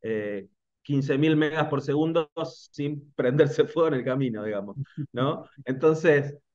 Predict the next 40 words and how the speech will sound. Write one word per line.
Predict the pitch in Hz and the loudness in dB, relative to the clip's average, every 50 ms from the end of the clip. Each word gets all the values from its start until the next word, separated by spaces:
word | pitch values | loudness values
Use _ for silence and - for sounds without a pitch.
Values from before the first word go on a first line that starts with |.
| _ _ | _ _
eh, | - 127 123 123 123 127 123 123 120 123 123 123 | -2 0 0 2 4 4 4 2 0 -2 -6 -6
porque | 135 127 117 139 139 135 | -6 -4 -2 0 0 2
uno, | 139 139 156 170 170 170 165 | 2 2 2 0 0 0 -2
si | - 170 165 | 0 0 0
uno | 170 185 190 175 | 2 2 2 4
ve | 165 170 185 180 170 160 - 113 | 6 6 6 8 8 6 6 4
ofertas, | 135 135 135 - 180 185 165 139 131 151 151 156 | 0 -2 0 0 0 0 0 0 0 0 2 2
va | 160 | 0
a | 156 | 0
saber | 160 156 151 165 165 160 | 2 2 2 2 0 -2
que | - 156 147 | -4 -2 0
hay | 143 151 165 170 170 143 123 | 0 2 0 0 -2 -4 -4
unidades | 127 131 131 131 135 135 131 127 123 127 - - | -4 -2 -2 0 0 2 2 0 0 -4 -12 -8
cinco | - 147 139 135 135 131 | -4 -2 0 0 0 -2
punto | 135 135 131 139 | -2 -2 -2 -2
cero, | 123 - 147 139 151 151 151 | -2 0 2 4 4 4 4
pero | 143 123 123 | 2 -2 -2
incluso | 123 123 160 160 160 165 | -2 -2 -2 0 2 2
algunas | 147 160 175 180 160 | 2 2 2 2 2
vienen | 156 151 151 147 | 2 2 0 0
con | 131 127 131 | 0 -2 -2
unos, | 143 147 147 135 139 - _ _ _ _ _ _ _ _ _ _ _ _ | 0 0 0 -2 -2 -8 _ _ _ _ _ _ _ _ _ _ _ _
con | 120 120 135 | 0 0 2
unos | 151 156 151 | 2 2 2
disipadores | 143 143 135 143 135 127 127 131 143 160 160 151 139 143 | 2 2 0 0 -2 0 2 4 6 6 6 4 4 0
así | 131 - - 151 | -4 -4 -2 2
de | 151 156 | 2 4
grueso | 151 151 165 175 165 180 | 4 4 2 2 2 -2
y | 156 135 | -4 -4
con | 135 127 123 | -4 -4 -2
ventilador | 127 127 131 127 131 131 131 127 135 160 175 165 156 | -2 -2 -2 -2 0 0 2 2 4 4 4 4 2
encima | 147 139 - 170 170 170 151 | 2 0 -4 -4 -4 -2 0
que | 143 | 0
uno | 143 139 135 | 0 0 0
tiene | 143 135 135 | 0 -2 -2
que | 135 | -2
enchufar | 131 135 135 131 - 151 147 | -2 -4 -6 -4 -2 0 0
en | 147 143 | 0 0
el | 135 135 | 0 0
motherboard. | 147 151 151 151 139 127 131 123 - | 0 0 0 0 0 0 -2 -4 -4